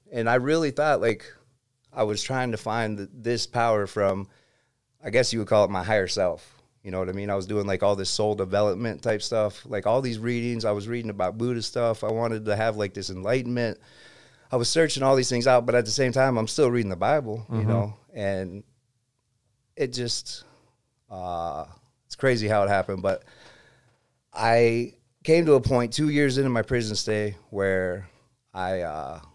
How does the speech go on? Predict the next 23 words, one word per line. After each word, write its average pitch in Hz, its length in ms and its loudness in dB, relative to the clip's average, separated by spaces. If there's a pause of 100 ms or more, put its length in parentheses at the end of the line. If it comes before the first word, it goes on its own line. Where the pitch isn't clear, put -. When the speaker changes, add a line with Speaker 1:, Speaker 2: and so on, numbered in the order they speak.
(560)
Speaker 1:
I 107 120 0
knew 120 240 2
I 110 60 6
had 110 180 4
to 101 60 -6
do 104 120 -6
something 98 340 -4
different, 92 400 -4 (760)
and 104 100 -2
it 107 80 4
all 110 120 8
happened 113 380 2
on 101 160 2
April 131 300 2
first, 110 600 -2 (180)
two 113 140 -8
thousand 107 600 0
eighteen. 104 580 -4 (380)
Um, 95 240 -4
it 95 100 -4
was 95 300 -8
Easter 147 600 -2
and 127 460 0